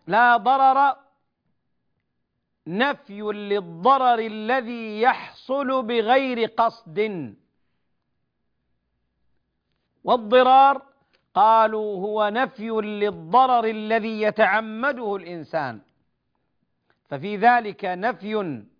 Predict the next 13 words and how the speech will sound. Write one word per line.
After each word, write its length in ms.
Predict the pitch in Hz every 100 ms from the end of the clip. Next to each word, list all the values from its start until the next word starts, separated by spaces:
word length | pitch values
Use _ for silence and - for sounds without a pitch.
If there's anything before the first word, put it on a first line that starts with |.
| _ _ _ _ _ _ _ 131
للضرر 680 | 160 156 147 240 240 208 185
بغير، 560 | 175 170 233 269 262 - _
بغير 440 | 196 208 226 262 240
قصد، 380 | 240 247 175 196
أو 120 | 214
للضرر 480 | 208 170 247 247 226
ال-، 280 | 214 208 - _ _
نفي 520 | 208 220 202 226 214 - _ -
للضرر 760 | 190 156 185 247 220 190 160 - _ _ _ _ _ _ -
أن 180 | 190
يكون 380 | 196 175 233 220
في 60 | 196
الشريعة، 680 | - 208 190 247 247 294